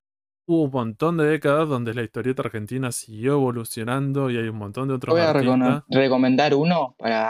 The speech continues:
Speaker 2: esa gente que no le gusta leer tanto y se va a cagar de risa. Lean El Pequeño Timmy.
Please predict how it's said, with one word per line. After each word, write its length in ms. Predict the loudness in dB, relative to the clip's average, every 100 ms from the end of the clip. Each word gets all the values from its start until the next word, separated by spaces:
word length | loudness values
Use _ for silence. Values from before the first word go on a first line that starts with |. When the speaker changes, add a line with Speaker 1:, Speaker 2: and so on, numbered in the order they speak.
| -4
Speaker 2:
esa 240 | -6 -6
gente 420 | 0 2 4 2
que 140 | 2 4
no 100 | 4
le 120 | 4
gusta 340 | 2 0 0
leer 300 | 2 2 0
tanto 600 | 2 4 4 4 2 0 -10 _ -4
y 60 |
se 140 | 0 2
va 60 |
a 40 | 2
cagar 440 | 0 2 2 2
de 100 | 0 0
risa. 540 | 2 4 2 0 -4 _ _ _ _
Lean 260 | 0 2 4
El 120 | 2
Pequeño 420 | 2 2 2 2 2
Timmy. 380 | 2 2 0